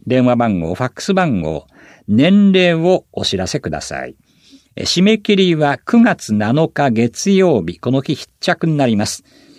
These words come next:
お問い合わせ、郵便番号一一零の八六一五、台東区役所高齢福祉課。電話は零三五二四六の一二九五番です。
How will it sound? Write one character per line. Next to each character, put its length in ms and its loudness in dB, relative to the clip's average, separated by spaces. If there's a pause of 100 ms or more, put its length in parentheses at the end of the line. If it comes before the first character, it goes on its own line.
(300)
お 100 -8
問 180 -2
い 80 2
合 40 0
わ 60 -2
せ、 140 -2
郵 240 2
便 180 2
番 240 0
号 240 -4
一 400 0
一 240 -2
零 240 2
の 160 2
八 300 0
六 260 0
一 320 -2
五、 400 0
台 280 -4
東 280 2
区 140 -4
役 220 -4
所 360 -2
高 320 2
齢 280 0
福 240 -8
祉 200 -10
課。 180 -6 (280)
電 200 0
話 120 0
は 180 -2
零 260 0
三 500 -4
五 300 2
二 320 0
四 280 0
六 280 -2
の 220 0
一 340 -2
二 420 0
九 240 0
五 260 0
番 240 -4
で 80 -6
す。 160 -10